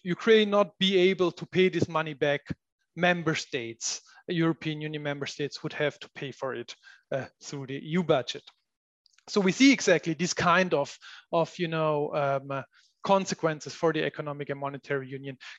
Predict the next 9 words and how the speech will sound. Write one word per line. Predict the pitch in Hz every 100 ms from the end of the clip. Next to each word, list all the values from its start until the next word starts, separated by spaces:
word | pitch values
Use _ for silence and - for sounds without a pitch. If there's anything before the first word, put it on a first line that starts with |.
| -
coming | 175 165 165
from | 143 - 147 143
the, | 143 - - - _ -
um, | 156 135 135 - _ _ _ -
war | 156 156 135 131 131 _ _ _ _ _ _
in | 196 160
U-, | 160 170 202 -
in | 202 160
Ukraine. | 165 262 175